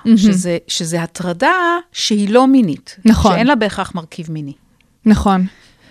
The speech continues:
Speaker 1: וזה גם כאילו, טוב, אני לא מכירה את המחקר הזה שלך, לא
Speaker 2: מהמם.
Speaker 1: קראתי אותו, אני ב-, מהפרספקטיבה
Speaker 2: כן,
Speaker 1: של,
Speaker 2: כן.
Speaker 1: אה, של מה שכן
Speaker 2: כן,
Speaker 1: קראתי, אבל זה
Speaker 2: כן.
Speaker 1: באמת נשמע משהו ש-,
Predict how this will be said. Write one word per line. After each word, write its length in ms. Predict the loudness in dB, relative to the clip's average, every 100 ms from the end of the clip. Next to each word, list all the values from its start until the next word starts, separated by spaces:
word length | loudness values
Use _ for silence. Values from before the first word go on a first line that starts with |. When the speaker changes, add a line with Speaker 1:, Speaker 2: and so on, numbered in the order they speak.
| _
Speaker 1:
וזה 220 | 0 2
גם 180 | 2 2 2
כאילו, 640 | 0 2 2 0 0 -4 -2
טוב, 200 | -2 0
אני 220 | -2 -2
לא 120 | -4
מכירה 260 | -4 -4 -4
את 100 | -2
המחקר 280 | -2 0
הזה 180 | 0 0
שלך, 320 | -2 -8 -6
לא 60 | -4
Speaker 2:
מהמם. 140 | 0
Speaker 1:
קראתי 180 | 0 2
אותו, 160 | 2 4
אני 280 | 6 6 4
ב-, 220 | 2 0
מהפרספקטיבה 680 | 2 2 -2 -10 -10 -6 -4
Speaker 2:
כן, 60 | -2
Speaker 1:
של, 400 | 2 4 6 6
Speaker 2:
כן. 140 | 6 4
Speaker 1:
אה, 60 | 2
של 140 | 0
מה 100 | 2
שכן 240 | 0 0 2
Speaker 2:
כן, 100 | 2
Speaker 1:
קראתי, 240 | 2 0
אבל 120 | -4
זה 60 | 0
Speaker 2:
כן. 60 | 2
Speaker 1:
באמת 160 | 4
נשמע 320 | 2 2 2
משהו 180 | 2 0
ש-, 120 | 0